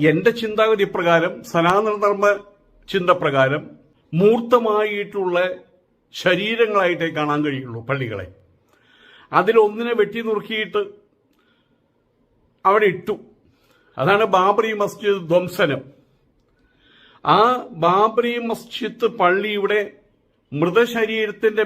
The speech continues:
മേലെയാണ് ഈ പണ്ടാരടക്കം കൊണ്ട് വെച്ചിട്ടുള്ളത് രാമക്ഷേത്രം. എത്രയോ സ്ഥലങ്ങളുണ്ട് ഇന്ത്യയിൽ ക്ഷേത്രം വയ്ക്കാനായിട്ട്. അതിൻ്റെ മേലെ കൊണ്ടുവച്ച ആ ക്ഷേത്രത്തിലാണ് കൈയടിച്ച് പാട്ടുപാടാൻ,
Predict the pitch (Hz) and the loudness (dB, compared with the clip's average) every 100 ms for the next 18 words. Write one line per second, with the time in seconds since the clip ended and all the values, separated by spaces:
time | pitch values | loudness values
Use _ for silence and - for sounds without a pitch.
0 | 190 196 208 208 208 202 202 220 226 - | 0 0 2 2 2 2 -2 -4 -6 -14
1 | _ _ _ _ _ _ _ - 175 214 | _ _ _ _ _ _ _ -6 -2 0
2 | 233 214 190 208 214 220 202 214 214 214 | 0 0 2 4 4 2 -2 -6 -2 0
3 | 202 220 214 214 214 196 151 - _ _ | 2 0 0 0 2 0 -4 -14 _ _
4 | _ _ 131 165 190 208 - 208 - 170 | _ _ 0 2 2 0 0 -2 -2 -6
5 | 151 - _ _ _ _ _ _ - 175 | -8 -14 _ _ _ _ _ _ -2 0
6 | 190 220 247 262 262 226 220 233 240 240 | 2 2 4 2 2 2 4 2 -2 -4
7 | 233 233 226 233 233 233 240 - _ 190 | -4 -8 -6 -6 -6 -8 -10 -16 _ 2
8 | 208 233 233 226 226 226 226 226 - - | 4 2 0 -2 -2 0 -2 -4 -10 -16
9 | - _ _ _ _ 156 208 226 226 226 | -18 _ _ _ _ 2 4 2 2 4
10 | 254 240 233 233 226 226 214 220 185 190 | 4 2 -2 -2 -2 0 -2 -2 -4 -4
11 | 196 226 214 233 220 214 226 156 113 175 | -4 -6 -4 0 2 2 0 -2 -2 0
12 | 208 214 208 - 185 190 226 208 208 | 0 0 -4 -2 0 0 2 4 4